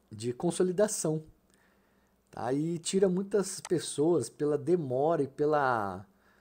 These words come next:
pelo merca-, o tipo de mercado aqui tira demais. As pessoas de conta pequena é muito perigoso. Há uma operação nesses pontos, se você não pegar nos melhores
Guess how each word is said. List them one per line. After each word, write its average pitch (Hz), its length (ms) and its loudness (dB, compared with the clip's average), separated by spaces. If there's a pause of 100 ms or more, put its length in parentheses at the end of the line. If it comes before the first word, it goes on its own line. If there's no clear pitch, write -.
(460)
pelo 139 160 0
merca-, 151 360 0
o 139 100 0
tipo - 300 -8
de 175 80 -2
mercado 151 460 0
aqui 143 200 -4
tira 160 420 -2
demais. 143 600 0
As 110 100 -8
pessoas 147 340 -2
de 143 60 -8
conta 190 340 -4
pequena 139 640 -4 (120)
é 135 80 -4
muito 143 520 -2
perigoso. 113 800 -6 (720)
Há 104 80 -8
uma 123 140 -2
operação 131 600 2
nesses 117 320 -6
pontos, 156 300 -4
se 143 60 -10
você 147 300 -2
não 156 160 -2
pegar 147 400 -2
nos 147 200 -4
melhores 143 680 0